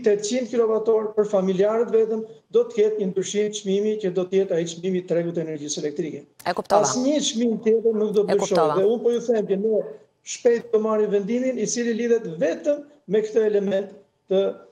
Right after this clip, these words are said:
Speaker 1: ë, fashës mbi, mbi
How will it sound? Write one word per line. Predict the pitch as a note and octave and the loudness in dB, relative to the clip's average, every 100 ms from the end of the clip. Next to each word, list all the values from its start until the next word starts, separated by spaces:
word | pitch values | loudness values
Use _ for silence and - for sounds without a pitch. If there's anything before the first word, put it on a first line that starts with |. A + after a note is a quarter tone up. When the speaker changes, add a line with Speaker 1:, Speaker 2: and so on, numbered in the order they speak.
| _ | _
Speaker 1:
ë, | - E3+ E3 E3 D#3+ D#3 D#3+ - - _ _ - | -4 -2 0 0 -2 -2 -6 -8 -14 _ _ -2
fashës | G3 G#3 - - F3+ | 0 0 -4 -8 -4
mbi, | G3 G#3+ G#3 | 0 0 -2
mbi | E3+ G3+ | -4 -2